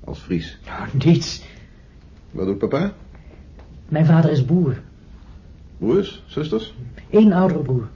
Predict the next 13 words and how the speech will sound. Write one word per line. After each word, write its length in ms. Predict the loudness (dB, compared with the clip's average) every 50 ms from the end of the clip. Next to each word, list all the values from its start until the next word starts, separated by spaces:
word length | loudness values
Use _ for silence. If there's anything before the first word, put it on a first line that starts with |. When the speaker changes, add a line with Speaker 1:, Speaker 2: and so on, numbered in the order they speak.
| -20 -20 -20 -20 -20 -20 -20 -20 -20 -20 -20 -20 -20 -20 -20 -12 -6 -4
Speaker 1:
Ook 160 | -4 -2 -2
een 60 | -2
landman? 520 | -2 -2 -2 -2 0 0 0 0 0 -2 -4 -10 -12 -14 -14 -16 -16 -8 -2
Speaker 2:
Exporteur, 640 | -2 -2 0 0 0 0 2 2 2 2 2 -2 -6 -14 -20 -20 -18 -14
eh, 100 | -12 -12 -12 -14 -14 -6
van 160 | -4 0 2
zuivel. 360 | 4 4 4 4 2 0 -4 -10 -14 -20 -20 -20 -20 -20 -20 -20 -20 -20 -20 -20 -16 -10
Speaker 1:
Ik 200 | -6 -6 -4 -4
begrijp 320 | -4 -6 -4 -2 -2 -2 -2
het 140 | -4 -8 -8
al. 180 | -10 -12 -12 -16 -18 -20 -20 -20 -20 -20 -20 -20 -20 -18 -12 -6
Rut 380 | -4 -4 -4 -4 -8 -12 -8
Maria, 800 | -4 -4 -2 -2 -2 -2 -2 -2 -2 0 0 2 2 2 0 -2